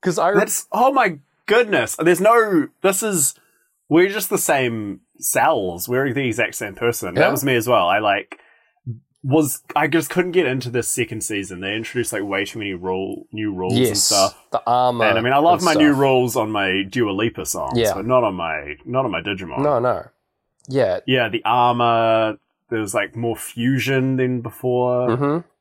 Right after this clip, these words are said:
Speaker 2: There's just a little too much. And then, which is ironic, 'cause then season three, I remember so fondly and so well, even though it was the most complicated season,
Speaker 1: Oh.
Speaker 2: because it was,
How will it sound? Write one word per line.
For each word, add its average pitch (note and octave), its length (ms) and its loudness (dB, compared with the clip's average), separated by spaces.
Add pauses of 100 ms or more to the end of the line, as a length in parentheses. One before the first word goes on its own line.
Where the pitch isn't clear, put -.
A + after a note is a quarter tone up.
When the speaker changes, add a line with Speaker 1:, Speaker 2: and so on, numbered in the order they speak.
(140)
Speaker 2:
There's A#2+ 100 -6
just B2 140 -8
a C#3+ 40 -2
little B2 240 2
too A#2 160 -6
much. G2 480 -2 (360)
And C3 140 0
then, C3+ 280 -2 (500)
which D3+ 200 2
is D3 120 0
ironic, D3 360 2
'cause A#2 120 -8
then C3 120 -2
season C3 400 0
three, G2 640 0
I G2 180 0
remember G2+ 440 -6
so A#2+ 380 0
fondly G2 480 -2
and F2 120 -8
so G#2+ 280 -4
well, E2 420 -2 (380)
even D3+ 260 2
though C3+ 180 4
it A#2+ 80 0
was B2 140 -6
the C3 140 -2
most B2+ 420 0
complicated G2+ 500 -4
season, A2 380 2
Speaker 1:
Oh. F#2 60 -6
Speaker 2:
because G2 280 -10
it A2 80 -6
was, G#2+ 320 -8